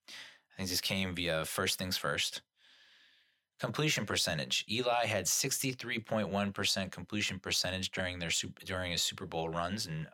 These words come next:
oh seven and eleven. Peyton Manning, sixty point four percent. Eli averaged seven point four yards per pass. Peyton, six point four. Eli,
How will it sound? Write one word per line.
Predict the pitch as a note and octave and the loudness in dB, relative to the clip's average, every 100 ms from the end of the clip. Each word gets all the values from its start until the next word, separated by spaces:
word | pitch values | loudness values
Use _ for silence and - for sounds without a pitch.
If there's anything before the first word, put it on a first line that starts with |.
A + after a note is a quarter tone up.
| - | -6
oh | F2+ | -2
seven | - E2+ E2+ | 0 0 -2
and | D#2+ | -2
eleven. | D#2 F2+ A2+ C#3 _ - - - - - _ - | 0 0 -2 -4 _ -16 -12 -10 -10 -12 _ -4
Peyton | A2 A2+ | -2 0
Manning, | B2+ E3 F#3+ - _ | 2 2 0 -4 _
sixty | - - A2 - F2+ | 0 2 0 0 -2
point | - F2 | -2 -4
four | - C#3 C#3 | -2 -2 -2
percent. | - - - - _ _ _ _ _ _ _ | -2 -2 -2 -6 _ _ _ _ _ _ _
Eli | D#2+ D#2+ F2 A2+ D3+ | -2 0 2 2 0
averaged | - D2 E2 - | 0 0 2 2
seven | - - F2+ F2 | 2 0 -4 -6
point | F2 F2+ E2 | -4 -4 -4
four | - F#2 | -2 0
yards | F#2+ F#2 F#2 | 2 2 0
per | - | -4
pass. | - F#2+ F#2+ B2+ - | -6 0 2 2 0
Peyton, | - F2 D3 E3+ | -2 -4 -2 0
six | - - - | 0 0 -2
point | - E2+ | -4 -4
four. | G2+ - - - _ _ _ - - - - - - - | -4 -4 -4 -6 _ _ _ -14 -12 -12 -12 -14 -16 -6
Eli, | A2 D3+ A2 B1+ | 0 4 4 2